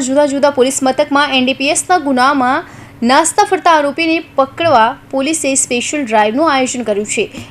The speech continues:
જે અનુસંધાને ક્રાઇમ બ્રાન્ચની ટીમ છેલ્લા દોઢ વર્ષથી નાસ્તા ફરતા આરોપી સંન્યાસી ઉર્ફ વિજય ઉર્ફ વિક્કી કૃષ્ણ પ્રસા-, પ્રસાદની ધરપકડ કરી છે. પકડાયેલા આરોપી વિરુદ્ધ ઓલપાડ તથા કડોદરા જી આઈ ડી સી પોલીસ મથકમાં એન ડી પી એસ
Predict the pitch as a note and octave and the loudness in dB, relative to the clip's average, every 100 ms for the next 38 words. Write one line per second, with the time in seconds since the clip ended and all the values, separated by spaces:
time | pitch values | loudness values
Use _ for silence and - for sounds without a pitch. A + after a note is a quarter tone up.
0 | - C4+ G4+ F4+ F#4 E4 D4+ D4 D4+ D#4+ | -8 0 2 2 0 -2 -2 0 0 -2
1 | C4 B3 B3 B3 A#3+ C#4 D#4+ C#4 C#4 C#4+ | 0 -2 0 0 0 0 -2 -2 -2 -2
2 | B3 B3 A#3+ B3 A3+ A#3 G#3 A3 G#3+ A#3+ | -4 -4 -2 -2 2 2 2 0 0 -2
3 | - C#4+ C4 A#3 A#3 D4 - D4 D#4+ C#4+ | -4 -4 -2 0 -2 -2 -2 -2 -2 -2
4 | C#4 B3+ C4 C#4 C4+ C4 C4 A3+ A3+ A3+ | 0 2 0 -2 -6 -2 -2 -2 -2 -2
5 | - - D4+ - B3+ A#3 F#3+ G#3+ C4+ C#4 | -4 -6 -6 -6 -8 -8 -6 -2 0 0
6 | A#3 B3 G3 A3 B3 A#3 A3+ - B3 A3+ | -4 -8 -8 -8 -10 -12 -10 -8 -10 -8
7 | G#3+ - A3 - - A#3+ G3+ G#3+ A#3 C4+ | -8 -4 -4 -6 -4 -4 -2 -2 -2 -6
8 | A3+ B3 - - - C#4 E4 F4+ E4 D4+ | -6 -8 -12 -20 -6 2 2 2 0 0
9 | F#3 F#3 - - - - - - - - | -2 -2 -8 -10 -16 -20 -20 -20 -2 0
10 | D4+ E4 F4 G4 F4 E4+ F4+ D4 D#4 D#4+ | 4 4 6 6 4 0 -2 -4 -2 0
11 | D4 C#4 C#4+ D4 D4 D4 D4+ C4 A#3 B3+ | 0 2 2 2 0 -2 0 0 0 0
12 | C4+ B3 B3+ A#3 A#3+ C#4+ B3+ A#3+ B3+ A#3+ | 0 2 2 2 0 -4 -4 -4 -2 -2
13 | A3 C4+ C4 B3 - A3+ A3 A3+ A3 A#3 | -2 -2 -2 -2 -2 -2 -4 -4 -2 -2